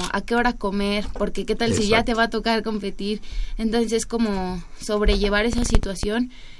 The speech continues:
Speaker 1: y estar más que nada relajado para, para, bueno, relajado y concentrado para el momento en el que te hablen y entres a competir otra vez.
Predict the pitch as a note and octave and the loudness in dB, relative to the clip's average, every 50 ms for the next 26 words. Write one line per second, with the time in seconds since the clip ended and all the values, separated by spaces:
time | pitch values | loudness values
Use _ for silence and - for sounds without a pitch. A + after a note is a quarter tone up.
0 | - - - G#3 G3 G3 F#3+ F#3+ F#3+ F#3+ G3 F#3+ - - G#3+ A3 - - - - | -6 -2 -2 0 0 0 -2 -2 -2 -2 -4 -2 -2 -2 -2 -2 -2 -4 -8 -8
1 | - A#3+ A#3+ A#3+ A#3+ - B3+ B3+ A#3+ A#3 A#3 A#3+ A#3+ A3 G#3 G3 F#3+ F3+ F3 G#3 | -4 -2 0 0 0 0 0 0 2 4 4 4 2 0 -2 -2 -4 -4 -2 -2
2 | G#3+ A3 A#3 C4 C4 - - G3+ F#3+ F#3 F#3+ F#3 F3+ F3+ F3+ F3+ F3+ F3+ - - | 0 0 0 -2 -4 -4 -4 -4 -4 -2 -2 -2 -2 -2 -2 -2 -4 -6 -8 -14
3 | - - - - G3+ G3 G3 F#3+ F#3+ F#3+ F#3+ F#3 - G3 A3 A3+ A3+ G#3+ G#3 G#3+ | -18 -16 -8 -6 -4 -2 -2 -2 -2 -2 -2 -4 -6 -6 -4 -4 -2 -2 -2 -4
4 | G#3 F#3+ A#3 C4+ D#4 C#4+ - A#3+ G#3+ G3+ F3 - F#3 F#3 F3 F#3 G3+ G#3 A3+ B3 | -2 -2 -2 -2 -2 -2 -2 -2 -2 -2 -4 -4 -6 -8 -4 -2 -2 -2 -2 -2
5 | D4+ F4+ - - - - - - - - - - G3+ G3 F#3+ G3 F#3+ F#3 F3+ F3+ | -4 -6 -10 -10 -8 -10 -10 -10 -12 -12 -8 -4 -2 -2 -2 -2 -2 -2 -4 -4
6 | F3 F3+ F3+ F3 F3+ F3+ F#3+ F#3+ G3 F#3+ G3 G3 F#3+ G#3 G#3 G#3 G3+ F#3 F3 - | -4 -4 -4 -4 -4 -4 -4 -4 -2 -2 -2 -4 -4 -4 -4 -4 -4 -4 -6 -8
7 | F#3+ F#3 F3 - F#3 F#3 F#3 F#3 F#3+ F#3+ G3+ G3+ G#3 G3+ G3 G3 A3+ - - G#3 | -8 -8 -8 -8 -8 -4 -4 -2 -2 -2 -2 -2 -4 -4 -6 -8 -10 -10 -6 -4
8 | G3 F#3+ F#3 F3+ F3+ F3+ F3 F3 F3 - - F#3+ F#3+ F#3 - F#3+ F3+ F#3+ F#3 - | -4 -2 -2 -4 -4 -4 -6 -8 -8 -8 -6 -6 -6 -6 -6 -8 -10 -10 -10 -10
9 | F#3 F3+ F3 - - - F#3+ - - F#3+ - - - G#2 - - - | -12 -12 -12 -12 -12 -12 -10 -10 -10 -12 -12 -12 -10 -10 -8 -8 -10